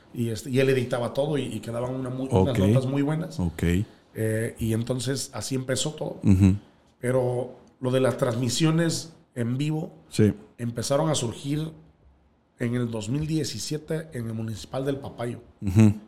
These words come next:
Speaker 1: Y solamente transmití las finales.
Speaker 2: Ok.
Speaker 1: Y, y pedacitos.
Speaker 2: Sí.
Speaker 1: La señal no era muy buena. Con lo que pudimos, por ahí debe andar la, la, la transmisión. En esa,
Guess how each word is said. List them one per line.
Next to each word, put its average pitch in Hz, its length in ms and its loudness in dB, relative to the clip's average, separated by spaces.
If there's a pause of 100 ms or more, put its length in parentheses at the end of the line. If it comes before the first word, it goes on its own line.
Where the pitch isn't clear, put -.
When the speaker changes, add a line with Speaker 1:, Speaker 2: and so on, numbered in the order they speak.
Speaker 1:
Y 123 80 -4
solamente 160 440 0
transmití 143 720 -4
las 120 240 -6
finales. 107 580 -10
Speaker 2:
Ok. 98 220 2 (440)
Speaker 1:
Y, 123 720 0
y 117 60 -2
pedacitos. 113 800 -4
Speaker 2:
Sí. 98 260 6 (100)
Speaker 1:
La 120 100 -6
señal 123 340 0
no 143 80 0
era 135 100 0
muy 120 160 -2
buena. 151 500 -4 (540)
Con 120 160 2
lo 120 100 0
que 117 120 -4
pudimos, 135 440 -4
por 110 200 -6
ahí 117 100 -2
debe 131 220 -4
andar 110 300 -6
la, 113 280 -10 (120)
la, 104 140 -12
la 101 160 -14
transmisión. 101 540 -6
En 131 100 -4
esa, 120 320 -6